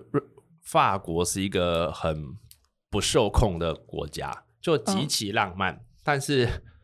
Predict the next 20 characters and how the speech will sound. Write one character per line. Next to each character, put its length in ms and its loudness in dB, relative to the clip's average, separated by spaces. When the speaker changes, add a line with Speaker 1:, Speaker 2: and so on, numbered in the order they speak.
Speaker 1:
极 140 -2
其 160 -2
chaos。 560 0
Speaker 2:
哦， 400 -2
对， 300 -2
因 80 -6
为 40 -2
Speaker 1:
就 80 4
是 280 4
Speaker 2:
<laughs> 400 -16
蛮 160 6
多 100 0
垃 160 -4
圾 280 -8
的 100 -8
嘛。 180 -6
Speaker 1:
我 60 -10
对， 200 6
就 120 -4
是 260 4